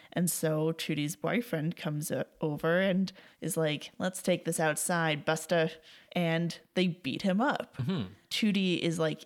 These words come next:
Speaker 1: into this and then suddenly is not, because they are really beating him up. So she's like, "Oh no, I, I gotta take him to the hospital." Instead of the hospital,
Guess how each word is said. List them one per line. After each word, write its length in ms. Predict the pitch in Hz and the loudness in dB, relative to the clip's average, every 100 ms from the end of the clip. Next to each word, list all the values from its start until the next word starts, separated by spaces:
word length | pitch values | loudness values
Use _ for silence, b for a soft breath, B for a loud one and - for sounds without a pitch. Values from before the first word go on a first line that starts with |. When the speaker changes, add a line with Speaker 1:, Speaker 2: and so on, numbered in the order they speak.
| - | -4
Speaker 1:
into 240 | 330 277 | 0 2
this 320 | 180 160 160 - | 4 4 2 0
and 100 | 190 | 0
then 120 | 180 | 0
suddenly 340 | 190 294 311 254 | 0 0 2 2
is 180 | 214 - - | 0 -4 -4
not, 360 | 180 151 - - | -2 0 -2 -8
because 280 | 160 175 160 | -4 -4 0
they 260 | 175 180 | 2 2
are 300 | 180 156 151 B B B _ - | 2 0 -2 B B B _ -10
really 800 | 185 226 233 202 185 175 165 - _ _ _ - | 0 4 4 4 2 2 0 -4 _ _ _ 0
beating 380 | 208 185 165 156 | 2 4 2 0
him 320 | 185 160 147 | -2 -2 -2
up. 320 | 101 - - - b b b b | -4 -6 -14 -20 b b b b
So 140 | - | -6
she's 240 | 175 214 196 | 0 2 4
like, 160 | 175 | 2
"Oh 100 | - | 0
no, 140 | 160 151 | 0 0
I, 200 | 156 160 | -2 -2
I 80 | 175 | -4
gotta 240 | 180 160 156 | -2 -2 -2
take 180 | 165 | -4
him 80 | 160 | -6
to 100 | 160 | -4
the 80 | 151 | -4
hospital." 720 | 165 127 - - - - - _ _ _ _ _ - | -4 -6 -8 -10 -8 -6 -8 _ _ _ _ _ -6
Instead 300 | 247 - 370 | -2 2 2
of 60 | 226 | 2
the 80 | 196 | 2
hospital, 720 | 226 294 - 185 160 190 | 2 -2 -2 0 2 2